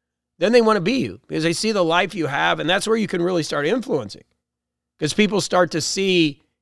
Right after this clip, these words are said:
you and, and they wanna be you, so you can influence them at that level. So it happens, and you, and, and, and some people, the timing's just off, and you gotta realize that. So you gotta keep creating, you gotta believe in, in yourself,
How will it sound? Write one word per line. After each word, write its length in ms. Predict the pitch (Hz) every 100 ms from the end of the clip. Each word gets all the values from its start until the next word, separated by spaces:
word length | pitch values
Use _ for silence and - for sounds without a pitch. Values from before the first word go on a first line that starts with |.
| _
you 380 | 143 196 190 160
and, 220 | 139 143
and 160 | 143 147
they 80 | 143
wanna 280 | 160 170
be 160 | 139 175
you, 180 | 180 131
so 120 | -
you 80 | 147
can 120 | 139
influence 640 | 180 208 208 190 151 127
them 220 | 147 135
at 160 | 131 120
that 180 | 120 117
level. 320 | 110 92 - _ _ _ _ _ _
So 180 | - 220
it 60 | 214
happens, 640 | 160 214 208 127 107 110
and 100 | 147
you, 100 | 165
and, 140 | 170 170
and, 200 | 170 170
and 260 | 170 165 160
some 160 | 226
people, 240 | 208 233 226
the 100 | 180
timing's 460 | - 190 214 170
just 200 | 190 165
off, 300 | 175 127 - _ _ _ _ _ _
and 100 | 143
you 60 | 147
gotta 200 | 175 180
realize 500 | 202 190 143 123 113
that. 220 | 117 113
So 120 | 156
you 60 | 170
gotta 160 | 220
keep 300 | 175 214 233
creating, 420 | - 196 202 156
you 100 | 156
gotta 200 | 165 160
believe 280 | 180 185 202
in, 120 | 190
in 100 | 185
yourself, 500 | 170 147 233 240 160